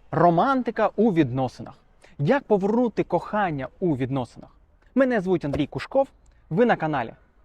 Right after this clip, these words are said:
Психологія стосунків, і якщо ви готові, тоді ми будемо починати. Романтичні стосунки відіграють важливу роль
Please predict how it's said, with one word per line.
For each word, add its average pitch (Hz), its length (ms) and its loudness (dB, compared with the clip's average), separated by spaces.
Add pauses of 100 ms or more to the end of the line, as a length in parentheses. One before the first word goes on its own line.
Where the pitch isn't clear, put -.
(160)
Психологія 175 680 0
стосунків, - 540 -4 (260)
і 294 80 0
якщо 302 260 2
ви 240 100 4
готові, 240 380 4 (200)
тоді 170 320 2
ми 185 120 2
будемо 147 420 2 (260)
починати. 127 460 -4 (960)
Романтичні 233 500 2
стосунки 233 600 -2
відіграють 180 540 0
важливу 170 440 0
роль 208 260 2